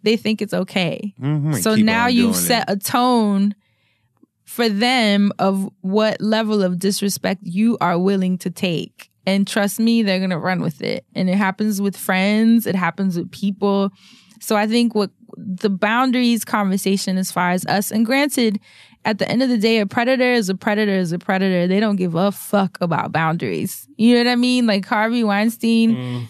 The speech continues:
Speaker 1: you could have said no, and he was still pushing up and abusing. So I'm in no way saying that boundaries, um, are the fix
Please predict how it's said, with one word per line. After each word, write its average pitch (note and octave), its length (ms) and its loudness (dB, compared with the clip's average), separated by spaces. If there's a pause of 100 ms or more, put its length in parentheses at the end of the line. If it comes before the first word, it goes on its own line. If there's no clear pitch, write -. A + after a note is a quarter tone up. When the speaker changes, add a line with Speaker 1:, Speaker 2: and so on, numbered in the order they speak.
Speaker 1:
you A#3 160 2
could A#3+ 180 0
have B3 100 0
said B3 220 2
no, A#3 480 2 (440)
and G3+ 500 0
he A#3 680 0 (180)
was G#3+ 220 0
still A3 260 -2
pushing A#3 400 0
up A3+ 140 -2
and G#3+ 100 0
abusing. G#3+ 480 0
So G3 280 -2
I'm A#3+ 260 0
in F#3+ 300 2
no G3 300 4
way G3+ 360 2
saying G3 520 0
that F3+ 220 -2
boundaries, F#3+ 840 0 (500)
um, F3+ 540 0 (240)
are G3+ 260 2
the F#3+ 200 -2
fix - 800 -6